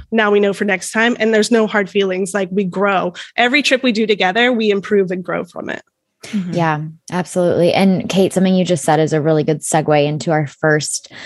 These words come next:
Speaker 3: uh, listener story. We actually had a voicemail come in that's more, more of a story, but what's really interesting about it, before I, uh,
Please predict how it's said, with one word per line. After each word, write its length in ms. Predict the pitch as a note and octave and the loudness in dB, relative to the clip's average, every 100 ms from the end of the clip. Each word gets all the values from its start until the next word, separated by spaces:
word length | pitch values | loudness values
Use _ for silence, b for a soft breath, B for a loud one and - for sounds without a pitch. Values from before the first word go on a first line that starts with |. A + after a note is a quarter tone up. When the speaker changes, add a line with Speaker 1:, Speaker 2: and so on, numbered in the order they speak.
| B B - | B B -4
Speaker 3:
uh, 60 | F3 | 0
listener 840 | F3+ G#3+ - C#4 B3 G#3+ G3 - | 4 2 4 4 6 4 2 0
story. 720 | - - - F#3+ F3 C#3+ G2+ A#2 | -10 -10 0 2 4 4 2 2
We 80 | F3+ | 2
actually 380 | F3 - F#3 | 0 0 0
had 240 | E3 E3+ E3 | 2 2 0
a 60 | |
voicemail 500 | D3+ E3 D#3+ E3+ E3 | 0 0 0 -2 -4
come 240 | D#3+ E3+ D#3+ | -4 -2 0
in 120 | D#3+ | 0
that's 240 | D#3 D3 | -2 0
more, 280 | G#3 G#3+ G#3+ G3+ | 2 4 2 2
more 160 | G#3+ | 2
of 80 | G3 | 2
a 60 | F#3 | -2
story, 380 | - E3+ D#3+ | -2 0 2
but 340 | D3+ E3+ D#3+ - B B - | 0 0 -2 -2 B B -2
what's 240 | G3 - | -2 0
really 220 | A3 C4+ | 2 2
interesting 500 | - G#3 G#3 - F#3+ | 2 0 -2 -4 -4
about 360 | E3+ E3 E3 E3+ | -2 0 2 2
it, 220 | D3+ C#3 | 2 0
before 340 | E3 D3 D#3+ D#3 | -4 -4 -2 0
I, 340 | D3+ D3 D3 - | 0 0 -2 -4
uh, 160 | D3 | -4